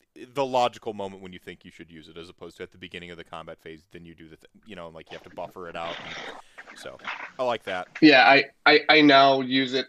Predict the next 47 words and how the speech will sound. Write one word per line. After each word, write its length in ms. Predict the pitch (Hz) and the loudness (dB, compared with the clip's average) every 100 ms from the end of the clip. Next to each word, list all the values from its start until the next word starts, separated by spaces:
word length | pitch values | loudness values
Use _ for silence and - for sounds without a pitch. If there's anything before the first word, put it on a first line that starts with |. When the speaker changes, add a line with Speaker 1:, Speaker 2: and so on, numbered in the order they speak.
| - | -8
Speaker 2:
how 180 | 143 123 | 0 0
I'm 120 | 123 | 0
supposed 440 | - 131 123 120 | -10 -12 -10 -10
to 60 | 131 | -12
be 240 | 123 117 | -8 -6
instead 280 | 110 120 120 | -6 -8 -8
of 100 | 113 | -8
cheating 400 | - 127 120 113 | -4 -4 -2 -4
all 180 | 104 117 | -2 -2
the 120 | 117 | 0
other 120 | 113 113 | -2 0
times 320 | 117 110 107 | -2 -2 -4
I 100 | 107 | -6
played 280 | - 107 107 | -4 -4 -4
it, 120 | - | -4
'cause 100 | 127 | 2
I 100 | 110 | 4
always 300 | - - - | 6 4 2
just 200 | - 127 | -4 -6
played 180 | - 98 | -2 -2
it 100 | - | 0
like 180 | - - | -2 -2
this. 240 | 104 - | -2 -2
I'm 100 | 139 | 0
like, 160 | 135 - | 0 4
"Oh, 220 | 214 180 | 4 6
I'm 60 | 139 | 4
gonna 120 | 143 | 0
use 200 | 147 151 | -6 -8
my 180 | 147 143 165 - - - | -6 -4 -4 -8 -16 -20
<laughs> 420 | _ _ _ _ | _ _ _ _
Speaker 1:
Well, 140 | 220 190 | -4 -2
th-, 160 | 208 - | -4 -4
Speaker 2:
thing 120 | - | -2
Speaker 1:
this 140 | 135 | 0
Speaker 2:
now." 60 | - | 0
Speaker 1:
goes, 240 | 202 - _ _ _ | -2 -4 _ _ _
this 200 | 175 - | -10 -6
goes 220 | 202 170 | -6 -6
to 120 | - 143 | -8 -6
the, 180 | 135 | -4
uh, 300 | 120 107 101 - _ | -2 -2 -4 -8 _
to 140 | 143 | -12
the, 260 | 113 104 85 _ | -10 -10 -14 _
to 120 | _ 113 | _ -14
the, 180 | 101 90 | -10 -10
uh, 240 | 85 | -10